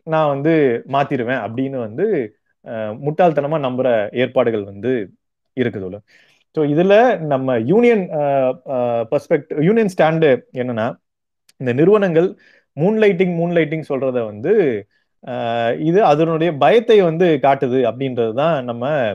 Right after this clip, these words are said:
அ, அ, பார்க்க வேண்டியது இருக்கு. அதை நீ-, நீங்க எம்ப்ளாயீஸ் கூட பேசுறது மூலியமா தான், எப்பவுமே டயலாக் தான் வந்து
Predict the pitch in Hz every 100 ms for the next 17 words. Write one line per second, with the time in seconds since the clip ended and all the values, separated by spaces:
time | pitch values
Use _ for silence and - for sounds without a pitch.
0 | 101 _ _ 131 113 107 104 101 104 -
1 | - 107 101 101 120 127 107 101 101 143
2 | 254 _ _ _ - 131 196 254 - _
3 | - 131 151 160 - 131 156 185 131 202
4 | 202 196 175 - 151 165 160 196 196 175
5 | 151 135 131 120 110 104 123 107 117 160
6 | 156 170 170 131 160 175 165 139 170 170
7 | 127 135 269